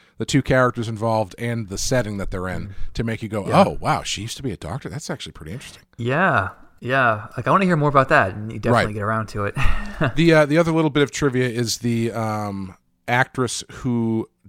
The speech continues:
Speaker 1: does the voice of Janet Van Dorn, or Jan-, Van Dorn, is that what it is? Is
Speaker 2: Mm-hmm.
Speaker 1: the
Speaker 2: Yeah.
Speaker 1: daughter, uh,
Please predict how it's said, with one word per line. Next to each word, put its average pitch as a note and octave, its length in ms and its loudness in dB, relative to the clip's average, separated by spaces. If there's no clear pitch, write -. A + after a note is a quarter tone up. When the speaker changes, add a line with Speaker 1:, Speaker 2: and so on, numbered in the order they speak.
Speaker 1:
does G2+ 800 -4
the G#2+ 60 -4
voice G#2+ 520 -2
of G2 380 -6
Janet G2+ 460 -6
Van F#2+ 380 -6
Dorn, F2+ 540 -6
or E2 160 -12
Jan-, F#2+ 260 -10
Van F#2 160 -8
Dorn, A2 280 -6
is A#2+ 100 -8
that A#2+ 120 -4
what C3 80 -6
it C3+ 60 -6
is? - 140 -12
Is B2 220 4
Speaker 2:
Mm-hmm. G3 80 2
Speaker 1:
the A#2+ 80 0
Speaker 2:
Yeah. A2 120 0
Speaker 1:
daughter, B2 600 6
uh, A2+ 40 -6